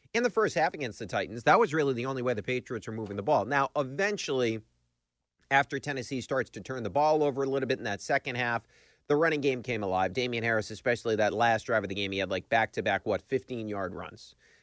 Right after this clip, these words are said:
But overall, in the first half, your offense, now you would like to be better in the red zone, but overall, your offense was moving the ball up and down the field because of Mac Jones in the passing game.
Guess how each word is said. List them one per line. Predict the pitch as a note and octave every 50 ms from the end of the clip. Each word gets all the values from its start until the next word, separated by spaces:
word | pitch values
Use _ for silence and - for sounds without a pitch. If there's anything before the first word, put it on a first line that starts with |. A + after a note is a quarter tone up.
| _ _ _ -
But | G#3 F3+ - -
overall, | F#3 G3 G#3 D3+ D#3+ F3 F#3+ G3+ E3+ C3 A#2+ B2 -
in | C3+ C3
the | C3
first | - - F#3+ A3+ A#3+ -
half, | - A#2 G#2+ - -
your | C#3+ B2+ -
offense, | C3+ D3+ E3 - C3+ A#2+ B2 - -
now | C#3+ C3
you | B2 C3+ D3
would | D#3+ E3 B2
like | C#3+ C#3 C#3 C3+
to | - B2
be | A#2 A#2
better | F#2+ B2 B2 B2 A#2+
in | A2 G2+
the | G2+
red | G2+ A2+ A#2+ A2+ A2+
zone, | G#2+ G#2 F#2+ G2
but | F#2+ A#2 A#2
overall, | - D3 D#3 C3+ C3 C#3+ D3+ C#3+ B2 A2 G#2+ - - _ _ _ _ _ _ _
your | A#2+ D#3 E3+
offense | A#2 C#3 E3 F#3 - - C#3+ B2+ - -
was | - B2+ A2+ G2
moving | A#2+ C#3 D#3 D#3+ D#3 C#3
the | B2+
ball | A2 C3 B2+ B2 -
up | B2+ C3+ -
and | C#3 A#2+
down | B2+ B2 B2 A#2
the | G2+
field | - - D3+ D3+ B2+ A2+ F#2+ F#2+
because | A#2 A2 - - D3+ C3+ B2
of | A#2+
Mac | A2+ A#2+ A#2 A#2 -
Jones | - B2+ A#2+ A#2 G2+ -
in | G#2+
the | G2+ F#2+
passing | B2+ A#2+ A2+ G#2+ G2 - F#2
game. | F#2 D2 - -